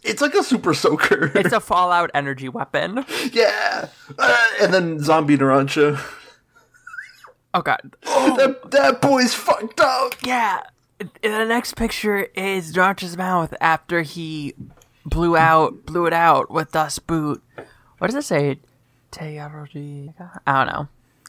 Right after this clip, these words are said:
Speaker 2: Next
Speaker 1: Me,
Speaker 2: page.
Speaker 1: me neither.
Speaker 2: Blech.
Speaker 1: Oh. <laughs> All right, that's more zombie Narancia and
Speaker 2: And
Speaker 1: also Whitesnake.
Speaker 2: Whitesnake.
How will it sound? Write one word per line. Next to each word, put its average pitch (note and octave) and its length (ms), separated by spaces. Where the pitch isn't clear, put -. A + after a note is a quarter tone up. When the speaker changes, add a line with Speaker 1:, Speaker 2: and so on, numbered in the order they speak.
Speaker 2:
Next F#3 300
Speaker 1:
Me, - 80
Speaker 2:
page. C3 260
Speaker 1:
me C#3+ 280
neither. C#3+ 520
Speaker 2:
Blech. D#4 420
Speaker 1:
Oh. - 240
<laughs> C4 680
All E3 80
right, D3 180
that's F3+ 220
more F3+ 240
zombie D3+ 380
Narancia C#3+ 600
and C#3+ 100
Speaker 2:
And C#3 80
Speaker 1:
also E3 680
Whitesnake. C#3+ 600
Speaker 2:
Whitesnake. - 160